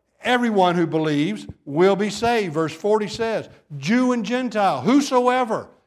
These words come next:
everyone. Jew, Gentile, non-Jew,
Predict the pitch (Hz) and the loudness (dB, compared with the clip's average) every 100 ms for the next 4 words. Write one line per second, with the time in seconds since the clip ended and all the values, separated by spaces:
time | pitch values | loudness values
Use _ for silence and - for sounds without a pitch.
0 | _ 226 277 233 214 170 165 135 98 - | _ -4 -2 -2 -2 -2 -2 -2 -6 -18
1 | _ _ _ _ _ _ _ _ _ _ | _ _ _ _ _ _ _ _ _ _
2 | _ _ _ - 202 202 247 262 - _ | _ _ _ 0 2 2 0 -6 -12 _
3 | _ _ - 208 190 175 175 170 202 220 | _ _ 2 2 2 0 2 2 0 -2
4 | - _ 147 190 214 208 143 165 160 220 | -10 _ 0 4 4 2 -2 -2 -2 -4
5 | 254 | -8